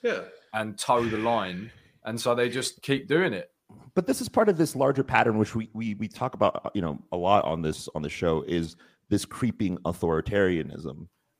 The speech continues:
Speaker 3: right? It's the
Speaker 1: It's not,
Speaker 3: same
Speaker 1: it's not
Speaker 3: thing.
Speaker 1: really creeping, bro.
Speaker 3: You don't
Speaker 1: Like,
Speaker 3: thi-, you
Speaker 1: it's,
Speaker 3: don't,
Speaker 1: it's not
Speaker 3: you
Speaker 1: really
Speaker 3: think it's just
Speaker 1: creeping.
Speaker 3: in your face?
Speaker 1: Leap-, leaps and bounds in your face bullshit.
Speaker 3: Yeah.
Speaker 1: Like,
Speaker 3: Yeah.
Speaker 1: here's the pro-, like, what, what, like, peop-, for people, just so everybody knows,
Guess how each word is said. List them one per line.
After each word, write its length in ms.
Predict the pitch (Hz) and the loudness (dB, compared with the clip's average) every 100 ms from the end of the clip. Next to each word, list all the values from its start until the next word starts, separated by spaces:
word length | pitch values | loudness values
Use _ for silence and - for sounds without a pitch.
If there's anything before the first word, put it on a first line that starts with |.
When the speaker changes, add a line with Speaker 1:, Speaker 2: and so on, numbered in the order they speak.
| - | -2
Speaker 3:
right? 340 | 87 90 87 - - | 2 4 2 -2 -2
It's 180 | 110 - | -2 0
the 80 | 110 | -4
Speaker 1:
It's 120 | - | 0
not, 360 | 120 123 277 302 | 2 4 4 4
Speaker 3:
same 100 | - | 0
Speaker 1:
it's 160 | - | -2
not 80 | 277 | 4
Speaker 3:
thing. 80 | 311 | 4
Speaker 1:
really 180 | 294 277 | 4 0
creeping, 480 | - 143 202 - - | -2 -4 -2 -4 -6
bro. 260 | 85 95 - _ _ _ _ - | -12 -12 -14 _ _ _ _ 0
Speaker 3:
You 80 | 120 | 4
don't 120 | 131 | 4
Speaker 1:
Like, 100 | - | 4
Speaker 3:
thi-, 120 | 120 | 6
you 100 | 131 | 6
Speaker 1:
it's, 80 | 101 | 6
Speaker 3:
don't, 40 | - - | 2 0
Speaker 1:
it's 220 | 226 - | -2 0
not 160 | 262 247 | 0 6
Speaker 3:
you 60 | |
Speaker 1:
really 160 | 247 226 | 8 8
Speaker 3:
think 140 | 113 | 8
it's 100 | 190 | 2
just 160 | 120 113 | 4 4
Speaker 1:
creeping. 180 | 110 110 | 4 2
Speaker 3:
in 40 | 107 | 4
your 120 | 104 | 6
face? 260 | 104 87 | 6 6
Speaker 1:
Leap-, 280 | 233 285 - - - - 151 | 4 2 -2 -18 -20 -10 -2
leaps 360 | 185 294 - | 0 0 2
and 140 | 202 156 | 2 6
bounds 380 | 160 170 135 | 6 6 2
in 140 | 151 147 | 0 2
your 120 | 139 | 2
face 480 | - 143 139 - - - | 2 0 0 -2 -6 -10
bullshit. 440 | 104 - - 95 _ | -10 -10 -12 -14 _
Speaker 3:
Yeah. 240 | - 95 - - | 2 4 4 4
Speaker 1:
Like, 120 | 180 | 8
Speaker 3:
Yeah. 160 | 220 | 10
Speaker 1:
here's 160 | 220 285 | 10 8
the 60 | - | 0
pro-, 200 | 196 156 | 0 4
like, 220 | 156 170 | 2 2
what, 160 | 208 208 | 0 4
what, 280 | 262 185 | 4 4
like, 380 | 180 170 - - | 6 6 4 -6
peop-, 360 | 233 226 - - | -6 -6 -8 -14
for 80 | 190 | -6
people, 240 | 247 247 175 | -6 -6 -2
just 160 | 214 | 0
so 60 | 190 | 4
everybody 240 | 160 151 | 4 6
knows, 220 | 131 120 | 4 2